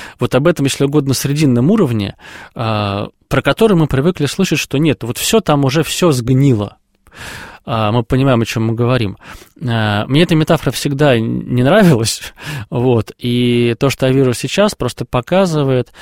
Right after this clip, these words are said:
что, в третий раз повторю, я на этом <laughs> закончу, вот, а, у человека есть воля.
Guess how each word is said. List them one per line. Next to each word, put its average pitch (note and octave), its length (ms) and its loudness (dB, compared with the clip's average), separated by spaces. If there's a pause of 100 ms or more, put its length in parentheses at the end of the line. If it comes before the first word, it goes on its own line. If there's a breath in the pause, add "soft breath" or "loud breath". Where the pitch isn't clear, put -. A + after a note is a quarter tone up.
(300 loud breath)
что, B2 1160 -2 (100)
в - 80 -16
третий C#3 240 2
раз G#2+ 120 -4
повторю, - 360 -2
я D#3+ 80 2
на A#2+ 60 2
этом A2+ 200 0
<laughs> - 20 -2
закончу, B2+ 600 -2 (480 loud breath)
вот, A#2+ 420 -2
а, A2 1700 -6
у - 140 -18
человека D3+ 320 2
есть - 160 -2
воля. G#2+ 340 2